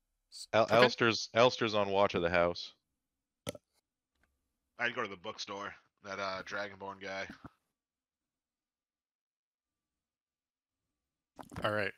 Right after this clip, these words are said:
Speaker 2: Um, we're gonna work with the dr-, well, you're gonna work with, um, the bookworm first.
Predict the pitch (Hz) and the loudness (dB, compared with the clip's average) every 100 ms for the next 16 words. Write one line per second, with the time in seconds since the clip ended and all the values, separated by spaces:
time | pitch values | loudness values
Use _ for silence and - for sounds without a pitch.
0 | _ 135 127 123 117 120 117 123 151 143 | _ 2 2 0 -4 -10 -8 -6 -6 -4
1 | 123 120 - - - - - - 123 117 | -2 -4 -6 -14 -14 -20 -20 -18 -6 -4
2 | 107 - 110 98 98 - 101 120 120 135 | -4 -8 -12 -12 -12 -10 -10 -10 -6 -6
3 | - 135 143 147 120 117 - 113 - 110 | -4 -4 -2 -4 -4 -6 -6 -10 -6 -6
4 | 101 98 95 87 107 - 101 95 90 - | -6 -8 -12 -6 -6 -6 -8 -8 -10 -10
5 | - - 101 87 - - - - | -8 -6 -8 -8 -8 -4 -4 -6